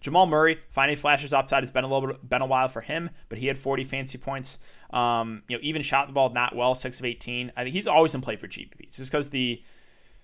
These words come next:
up and down nature of his game. But yeah, when he's getting it going, we've seen the upside. Barton at six K, you know, was still, still Michael Porter Junior should play mid thirties minutes. And again, eh, seems priced about right. I don't really wanna play Millsap.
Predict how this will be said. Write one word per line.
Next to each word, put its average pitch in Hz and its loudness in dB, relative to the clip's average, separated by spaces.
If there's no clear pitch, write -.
up 165 6
and 165 2
down 160 6
nature 147 0
of 139 -6
his 135 -4
game. 123 -4
But 135 0
yeah, 139 6
when 113 -2
he's 113 -8
getting 147 0
it 151 -6
going, 135 0
we've 131 -6
seen 131 -6
the 123 -2
upside. 123 0
Barton 214 6
at 196 -8
six - -4
K, 190 -2
you 170 -8
know, 165 0
was 156 -2
still, 196 0
still 190 -4
Michael 165 2
Porter 165 0
Junior 147 -4
should 143 -4
play 143 2
mid 135 0
thirties 135 4
minutes. 127 -2
And 135 -4
again, 107 -6
eh, 202 -4
seems 180 -6
priced 147 2
about 131 2
right. 123 2
I 131 2
don't 165 0
really 175 -6
wanna 165 0
play 156 0
Millsap. 143 2